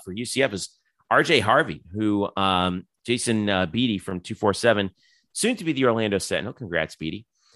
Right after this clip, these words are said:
Uh, was first to report it, um, where R J, uh, tore his A C L,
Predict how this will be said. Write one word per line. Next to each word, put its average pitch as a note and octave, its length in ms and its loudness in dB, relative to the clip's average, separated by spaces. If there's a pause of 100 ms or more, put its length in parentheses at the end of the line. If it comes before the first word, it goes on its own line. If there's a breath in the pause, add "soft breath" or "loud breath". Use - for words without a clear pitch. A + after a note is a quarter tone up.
(220)
Uh, G#2 200 0
was G2 160 -4
first B2 280 -2
to A2+ 80 -4
report G#2 380 0
it, G2 140 0 (200)
um, F#2+ 580 -2 (300)
where G#2 200 0
R A#2 200 2
J, A2+ 400 0 (100)
uh, G2+ 360 0
tore A#2 220 -6
his A2 120 -6
A A#2 60 -4
C G#2 200 -6
L, A#2 240 -4